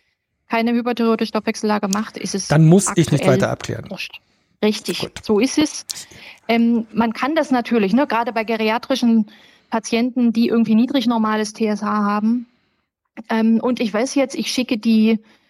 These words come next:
Speaker 1: ähm, zum, zur Koro. Ne, also sie kriegen eine Kontrastmitteluntersuchung. Da, da ist das Nett für die Kollegen da, wenn wir draufschreiben, Schilddrüsenknoten,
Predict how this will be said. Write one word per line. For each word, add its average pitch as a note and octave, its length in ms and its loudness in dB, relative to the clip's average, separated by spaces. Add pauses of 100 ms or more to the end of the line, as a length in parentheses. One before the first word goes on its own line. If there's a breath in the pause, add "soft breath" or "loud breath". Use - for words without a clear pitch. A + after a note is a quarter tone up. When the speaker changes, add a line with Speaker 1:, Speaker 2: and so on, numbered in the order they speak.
(360 soft breath)
Speaker 1:
ähm, G#3+ 300 0
zum, G#3+ 680 2 (140)
zur - 180 -6
Koro. A3 400 0 (520 soft breath)
Ne, A#3 120 0
also A3+ 220 -2
sie A3+ 120 0
kriegen A#3+ 220 0
eine A3+ 80 2
Kontrastmitteluntersuchung. G#3+ 1120 0
Da, G#3+ 160 0
da A3 80 -2
ist G3 240 -6
das A#3+ 160 -2
Nett A#3+ 240 2
für - 240 -6
die A#3 100 -2
Kollegen A3+ 420 0
da, A3+ 240 0
wenn A#3 140 0
wir A3+ 100 0
draufschreiben, A3 720 -2
Schilddrüsenknoten, B3 1160 2